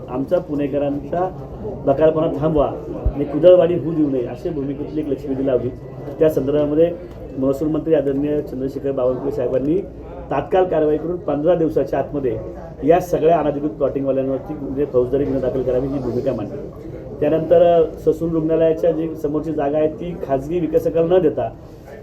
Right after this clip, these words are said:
त्या ठिकाणी आपण, अ, कॅन्सर रुग्णालय करावं किंवा तुम्हा आम्हा सर्वांची जी मागणी आहे, विश्वरत्न डॉक्टर बाबासाहेब आंबेडकरांचं स्मारक व्हावं,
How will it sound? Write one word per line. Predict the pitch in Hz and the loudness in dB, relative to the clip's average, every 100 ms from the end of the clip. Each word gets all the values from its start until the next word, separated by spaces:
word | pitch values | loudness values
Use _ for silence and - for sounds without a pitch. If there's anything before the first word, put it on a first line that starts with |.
| - | 6
त्या | 175 | 6
ठिकाणी | 160 156 170 | 6 2 4
आपण, | 170 160 180 | 2 4 2
अ, | 180 170 160 - - - | 4 2 -2 -12 -14 -2
कॅन्सर | 151 156 165 | 0 2 2
रुग्णालय | 175 175 175 180 | 0 4 4 6
करावं | 175 175 190 185 | 4 2 2 0
किंवा | 208 185 - - - - - - | 4 6 6 -2 -16 -16 -18 -8
तुम्हा | 156 165 | 0 2
आम्हा | 170 170 | 4 2
सर्वांची | 156 156 156 | 2 0 -2
जी | 165 | -6
मागणी | 170 156 151 | 0 0 0
आहे, | 117 120 - - | -2 -4 -10 -6
विश्वरत्न | 143 139 156 147 156 | -6 -2 0 0 -2
डॉक्टर | 143 160 | -2 -2
बाबासाहेब | 156 135 135 143 135 | -2 -2 -2 0 0
आंबेडकरांचं | 131 143 139 143 | 0 0 -2 -4
स्मारक | - 170 190 | -2 0 2
व्हावं, | 143 110 | 0 -4